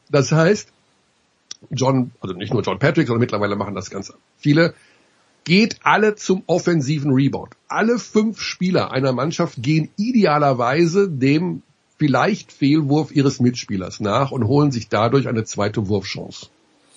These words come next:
Ne? Das alles in einen Topf geschmissen ergibt einen gewissen Spielstil, der jetzt noch in Bonn durch Thomas Isalo, der Trainer dort, ich sag mal, doppelt verfeinert wurde. Zum einen, weil er offensiv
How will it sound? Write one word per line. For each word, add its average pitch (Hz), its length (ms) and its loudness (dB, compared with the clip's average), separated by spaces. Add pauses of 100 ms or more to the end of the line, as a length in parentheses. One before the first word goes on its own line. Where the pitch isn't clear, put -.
(180)
Ne? 185 220 0 (640)
Das 208 400 0
alles 190 240 2
in 170 100 0
einen 151 240 0
Topf 151 280 -4
geschmissen 120 640 -4 (100)
ergibt 127 400 0
einen 139 140 4
gewissen 135 520 0
Spielstil, 113 1120 -2 (260)
der 139 240 2
jetzt 214 320 2
noch 208 200 2
in 107 200 2
Bonn 156 420 0
durch 135 220 0
Thomas 123 420 0
Isalo, 147 600 -2 (500)
der 87 240 -8 (100)
Trainer 107 380 0
dort, 92 320 0 (440)
ich 113 120 0
sag 147 160 -2
mal, 139 160 4
doppelt 147 360 2
verfeinert 131 580 0
wurde. 87 260 -8
Zum 143 320 0
einen, 180 440 0
weil 113 140 2
er 120 140 0
offensiv 120 760 -2